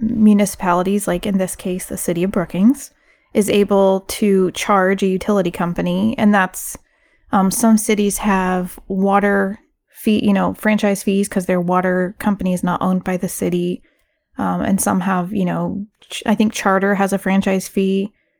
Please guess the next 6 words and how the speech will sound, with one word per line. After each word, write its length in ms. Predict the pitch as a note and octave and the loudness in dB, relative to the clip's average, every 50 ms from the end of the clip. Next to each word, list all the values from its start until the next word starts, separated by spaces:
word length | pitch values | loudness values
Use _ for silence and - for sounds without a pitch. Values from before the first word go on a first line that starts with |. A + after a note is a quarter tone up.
| _ _ _ _ _ - | _ _ _ _ _ -6
Um, 480 | G#3+ F#3+ F3+ F3 F3 F3 E3+ E3+ - - | -4 -2 0 0 0 -2 -2 -4 -4 -4
so 240 | - - G#3 G3 | -2 0 0 2
internet, 560 | - A3 A3+ A3+ G#3+ G#3 G#3 G3+ G3 G3 - - | 4 4 6 6 6 6 4 4 2 0 0 -2
things 200 | G3+ G3 F#3 F#3 | -2 -2 0 0
like 140 | F#3 F3+ | -2 -2
that. 260 | - F#3 F3 F3 - | 0 0 0 0 0